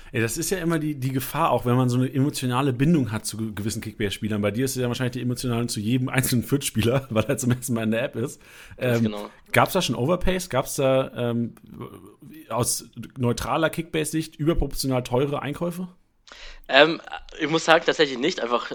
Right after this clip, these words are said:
Speaker 2: ähm, aus dem Grund, dass, äh, die meisten, dass wir auch nur zwei Jungs, äh, die Fürth-Fans sind, äh, in der, in der Liga haben und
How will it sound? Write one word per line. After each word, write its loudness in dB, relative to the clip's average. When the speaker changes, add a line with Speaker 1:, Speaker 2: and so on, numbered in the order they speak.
Speaker 2:
ähm, 2
aus -2
dem 2
Grund, 0
dass, 0
äh, 0
die -6
meisten, 2
dass -6
wir 2
auch 4
nur -2
zwei 4
Jungs, -2
äh, -2
die -10
Fürth-Fans -2
sind, -6
äh, -2
in -6
der, -2
in -12
der -4
Liga -2
haben 2
und 2